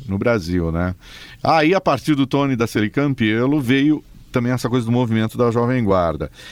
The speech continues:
A Jovem Guarda era bem isso, né? Um resultado de, de principalmente Beatles, influência, claro, de Elvis também, dos primeiros roqueiros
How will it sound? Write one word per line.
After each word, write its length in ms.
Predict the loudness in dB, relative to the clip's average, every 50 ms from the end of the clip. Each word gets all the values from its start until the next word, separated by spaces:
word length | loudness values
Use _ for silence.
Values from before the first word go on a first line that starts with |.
| -10 -4
A 120 | -2 0
Jovem 280 | 0 2 2 2 2 2
Guarda 460 | 2 2 2 2 2 2 0 -2 -2 -4 -2
era 320 | 0 2 2 2 2 0
bem 400 | 0 2 2 2 4 4 4 2
isso, 220 | 2 0 0 0 0
né? 80 | 0
Um 80 | 2 2
resultado 680 | 2 0 0 0 -2 0 2 2 2 2 2 0 0
de, 480 | 2 2 2 4 4 4 4 4 2 2
de 120 | 0 0
principalmente 500 | 0 0 0 0 0 -2 -2 -2 -4 -6
Beatles, 640 | -4 -2 0 0 0 0 0 0 -2 0 -2 -4 -8 -14 -20 -12 -6 -2
influência, 720 | -2 -2 -2 0 0 2 2 2 2 0 0 -2 -4 -4
claro, 360 | -2 0 0 0 0 0 -2
de 160 | -2 -2 -2
Elvis 560 | 0 2 2 2 2 2 0 -2 -4 -4 -4 -4
também, 400 | -4 -2 0 0 0 0 0 0
dos 180 | -2 -4 -4
primeiros 380 | -4 -2 0 0 0 0 0 0
roqueiros 680 | -2 -2 -2 0 0 0 2 2 2 0 -2 -4 -6